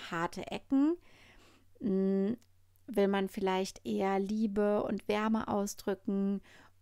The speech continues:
oder ist die Zielgruppe weiblicher als zuerst geplant, dann gerne einfach nochmal so ein bisschen abrunden.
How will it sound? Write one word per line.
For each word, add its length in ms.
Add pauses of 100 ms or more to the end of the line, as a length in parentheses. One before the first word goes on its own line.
oder 520 (440)
ist 340
die 80
Zielgruppe 580
weiblicher 500
als 200
zuerst 380
geplant, 640 (480)
dann 440 (200)
gerne 600 (100)
einfach 460
nochmal 320
so 80
ein 100
bisschen 320
abrunden. 920